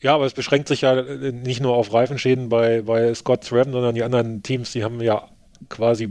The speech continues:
ich glaube, bis auf Canyon Northwave haben alle Top-Teams vorne schon damit zu kämpfen gehabt. Das ist echt spannend zu sehen, wie schnell die da dann auch, äh, auf dem Trail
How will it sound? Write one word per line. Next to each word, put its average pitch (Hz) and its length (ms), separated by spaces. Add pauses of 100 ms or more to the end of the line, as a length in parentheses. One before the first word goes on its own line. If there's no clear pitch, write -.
(140)
ich - 80
glaube, 107 220
bis 110 160
auf 110 200
Canyon 120 320
Northwave 120 460 (480)
haben 110 220
alle 120 200
Top-Teams - 460
vorne 101 260
schon 101 360 (440)
damit 101 260
zu - 100
kämpfen 104 360
gehabt. 107 240
Das 104 160
ist 110 140 (100)
echt - 140
spannend 123 280
zu 120 100
sehen, 120 260
wie 113 80
schnell 120 300
die 120 140
da 117 220
dann 117 200
auch, 117 440
äh, 113 400
auf 131 240
dem 120 140
Trail 135 440